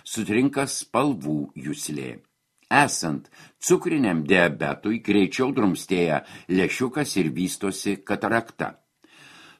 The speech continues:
Toli pažengus diabetiniai retinopatijai, matymas tampa neryškus visame regėjimo lauke, o jei dėl naujų, nevisaverčių kraujagyslių augimo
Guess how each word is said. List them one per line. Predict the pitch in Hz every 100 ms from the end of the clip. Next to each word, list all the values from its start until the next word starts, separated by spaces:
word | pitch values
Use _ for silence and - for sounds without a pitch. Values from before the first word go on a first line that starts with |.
| -
Toli | 135 160
pažengus | 170 127 101 120 117 98 92 80
diabetiniai | 98 82 85 - 95 95 92 -
retinopatijai, | - 107 - 104 101 101 - 101 101 - 98 92 85 - -
matymas | 85 107 113 135 131 127 -
tampa | 104 101 98
neryškus | 98 98 90 80 - 117 - 87
visame | - - 139 90
regėjimo | 85 73 85 82 82 80
lauke, | 80 78 - 80 76 - -
o | 90 107
jei | 107 104 87
dėl | 80 95 87
naujų, | 92 113 127 101 78 76 76 - - -
nevisaverčių | 98 110 120 - 123 92 82 73 95
kraujagyslių | - 101 113 95 85 78 73 76 - 85 78 76 - - -
augimo | 90 87 78 95 90 82 78